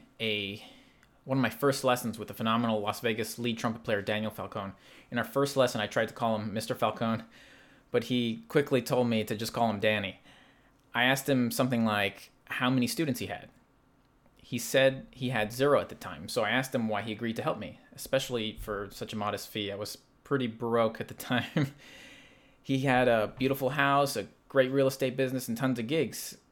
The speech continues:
including a full-time residency. So, you know, why give me this opportunity? Well, he told me that he had been blessed, and that in his youth, a mentor also reached out to him and helped him develop, and that he felt he should do the same.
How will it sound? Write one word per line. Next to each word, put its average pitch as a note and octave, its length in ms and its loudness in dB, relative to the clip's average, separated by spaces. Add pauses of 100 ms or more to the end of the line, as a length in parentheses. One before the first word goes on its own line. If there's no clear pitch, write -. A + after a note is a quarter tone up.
(160)
including B2 420 -2
a A2+ 40 -2
full-time B2 340 0
residency. G2+ 720 0
So, G2 440 -2 (220)
you G#2+ 80 -8
know, G2+ 60 -4
why G#2+ 240 2
give A2 180 -4
me A2 140 0
this G#2+ 160 -4
opportunity? B2 600 -2 (420)
Well, B2 280 0
he - 140 -4
told C#3+ 240 2
me D#3 80 0
that A#2 140 2
he C3+ 120 0
had D3+ 120 0
been A2+ 140 2
blessed, F#2+ 460 -8 (300)
and A2+ 100 -2
that A#2 120 2
in B2 100 4
his B2+ 220 2
youth, C#3+ 420 0 (880)
a B2 60 0
mentor C3 320 4
also C3+ 260 2
reached C3+ 300 0
out B2 160 2
to A#2 60 -4
him B2 200 0
and G2 80 -2
helped A#2+ 300 0
him B2 100 2
develop, G#2+ 560 0 (400)
and A2 140 -4
that G#2 160 -4
he C#3+ 180 -6
felt C3+ 300 2
he B2+ 80 -2
should B2 160 -2
do C3 100 2
the A#2 80 0
same. C3 360 -4